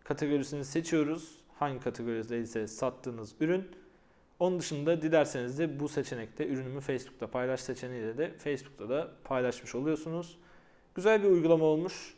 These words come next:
Hani deli gibi başka şehirlerden arayacağınızda size en yakın olan sonuçları gösteriyor.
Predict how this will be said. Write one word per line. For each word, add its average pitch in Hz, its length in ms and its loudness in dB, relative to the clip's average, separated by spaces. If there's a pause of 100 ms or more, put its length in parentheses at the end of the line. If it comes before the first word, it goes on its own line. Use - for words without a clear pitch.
(160)
Hani 156 320 -2 (380)
deli 156 340 2
gibi 147 240 0
başka 147 280 2
şehirlerden 135 520 0
arayacağınızda 143 560 0
size 151 240 -2
en 156 180 -2
yakın 143 280 -4
olan 127 280 0 (160)
sonuçları 139 500 -4
gösteriyor. 151 580 2